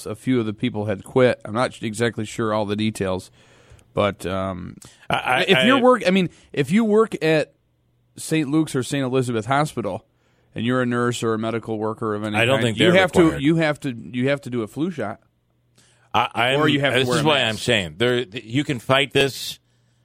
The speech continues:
Speaker 2: but this has already been established. I-, it's done with measles and, and mumps and with polio. It's done with,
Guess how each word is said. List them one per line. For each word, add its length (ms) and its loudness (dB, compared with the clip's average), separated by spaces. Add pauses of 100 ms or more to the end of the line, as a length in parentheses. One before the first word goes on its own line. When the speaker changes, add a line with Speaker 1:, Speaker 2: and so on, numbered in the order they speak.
(100)
Speaker 2:
but 140 2
this 180 0
has 160 -2
already 400 2
been 180 0
established. 720 -2 (540)
I-, 240 0
it's 240 -2
done 440 2
with 280 0
measles 720 0
and, 420 -2
and 240 0
mumps 600 -2
and 120 2
with 140 0
polio. 800 2
It's 140 -6
done 400 0
with, 280 0